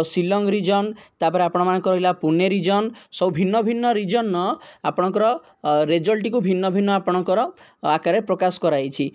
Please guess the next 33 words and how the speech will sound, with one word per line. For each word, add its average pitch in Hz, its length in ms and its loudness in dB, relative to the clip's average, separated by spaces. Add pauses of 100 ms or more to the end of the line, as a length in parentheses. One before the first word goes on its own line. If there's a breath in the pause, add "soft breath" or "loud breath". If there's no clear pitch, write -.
(280 loud breath)
ଆପଣମାନେ 214 460 0
ଓଡ଼ିଶାର 202 480 0
ପିଲାମାନଙ୍କୁ, 214 640 0 (480 loud breath)
ଅ, 151 60 2 (320)
ଆମର 175 240 2
ଏଇଟା 208 140 2
କୋଉ 214 180 2
ରିଜନ୍‌ରେ 226 320 0
ଯାଉଛି? 226 300 0
ନା, 233 140 0
ଏଇଟା 202 160 2
ଯାଉଛି 190 260 0
ଆପଣଙ୍କର 208 280 0
ଭୋପାଳ 185 300 0
ରିଜନ୍‌ରେ। 143 460 -2
ତ - 80 -10
ଦେଖନ୍ତୁ, 196 320 0 (340 loud breath)
ଏ 165 100 2
ନଅ 165 220 2
ନମ୍ବର 208 300 0
ସିରିଏଲ୍‌ରେ 208 360 0
ରହିଛି 208 240 0
ଭୋପାଳ 175 380 0
ରିଜନ୍, 196 360 -2 (360 loud breath)
ଯେଉଁଥିରେ 175 300 0
କି 180 60 0
ଆପଣ 196 180 0
ମଧ୍ୟପ୍ରଦେଶ, 180 600 0
ଓଡ଼ିଶା, 185 240 2
ଛତିଶଗଡ଼, 165 560 -2 (300 loud breath)
ଏଇ 165 80 0
ତିନିଟା 180 300 0
ଷ୍ଟେଟ୍‌ରେ 202 440 0